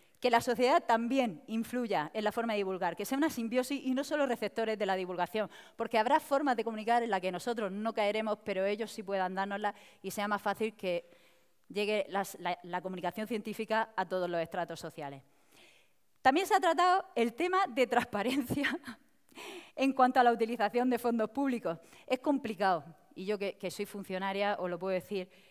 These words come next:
en esencia, pero lo he vivido también, es complicado el equilibrio entre combatir la corrupción y hacer que los contratos sean transparentes y no sean a dedo con amigos. Pero es complicado poder hacer esa simbiosis también con conseguir dar al ciudadano la calidad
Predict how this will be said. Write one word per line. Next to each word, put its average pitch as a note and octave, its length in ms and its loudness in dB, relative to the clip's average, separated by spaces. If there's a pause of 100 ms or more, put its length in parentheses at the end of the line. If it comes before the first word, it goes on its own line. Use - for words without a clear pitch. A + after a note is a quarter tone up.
(220)
en F3 80 -8
esencia, F#3+ 380 -6
pero F3+ 260 -8
lo F#3 140 -6
he F#3 40 -2
vivido F#3+ 200 -2
también, G3+ 180 -2
es B3 80 -4
complicado A#3+ 380 0
el B3+ 60 0
equilibrio A3+ 500 -2
entre A3 200 -6
combatir F#3 460 -4
la A3 100 0
corrupción G3+ 520 -6
y - 20 -6
hacer F#3+ 240 -6
que A3 120 -6
los G3+ 100 -4
contratos F#3+ 420 -4
sean G#3 260 -8
transparentes F#3+ 560 -6
y E3 40 -8
no F#3 100 -8
sean F#3+ 240 -8
a F3 80 -4
dedo F#3 260 -4
con E3+ 140 -6
amigos. F#3+ 380 -6 (1040)
Pero A#3+ 200 2 (140)
es C4+ 80 -4
complicado C#4+ 560 -2
poder A#3+ 380 0
hacer A#3+ 360 -2 (140)
esa C4+ 240 -2
simbiosis C4+ 400 -4
también C#4 300 -2 (640)
con A#3 280 -2 (140)
conseguir A#3+ 460 -4
dar D#4 160 0
al A3 160 2
ciudadano A#3 560 -2 (240)
la A3+ 300 0
calidad A3 600 0